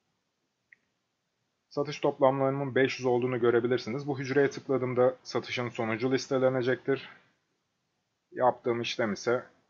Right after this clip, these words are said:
formül çubuğunda gösterilecektir. Diğer aritmetik işlemler, çıkarma işlemi için eksi, çarpma işlemi için yıldız, bölme işlemi için ise slash tuşlarını kullanmalıyız.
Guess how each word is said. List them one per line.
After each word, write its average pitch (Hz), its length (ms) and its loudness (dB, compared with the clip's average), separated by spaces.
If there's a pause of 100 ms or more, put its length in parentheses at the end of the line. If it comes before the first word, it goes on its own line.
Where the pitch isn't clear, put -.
formül 113 300 -2
çubuğunda 107 380 -2
gösterilecektir. 107 1080 -2 (640)
Diğer 156 220 8
aritmetik 131 500 0
işlemler, 107 600 -2 (640)
çıkarma 135 500 6
işlemi 123 380 -2
için 104 220 -8
eksi, 110 460 -2 (460)
çarpma 117 440 2
işlemi 110 340 -2
için 95 260 -6
yıldız, 95 580 -4
bölme 120 340 4
işlemi 113 540 -4
için 104 280 -6
ise 139 400 -4
slash 120 520 2
tuşlarını 87 520 -8
kullanmalıyız. 95 800 -6